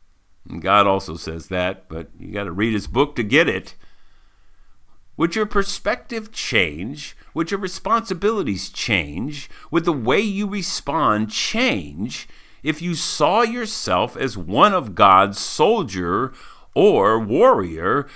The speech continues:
versus just people waiting their turn to go to heaven and spend eternity with God. This is a battle, y'all. Are you in for it?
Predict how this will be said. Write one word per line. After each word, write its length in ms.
versus 500
just 520
people 520
waiting 400
their 160
turn 580
to 80
go 240
to 100
heaven 440
and 160
spend 260
eternity 640
with 220
God. 480
This 120
is 60
a 60
battle, 480
y'all. 460
Are 100
you 200
in 220
for 340
it? 120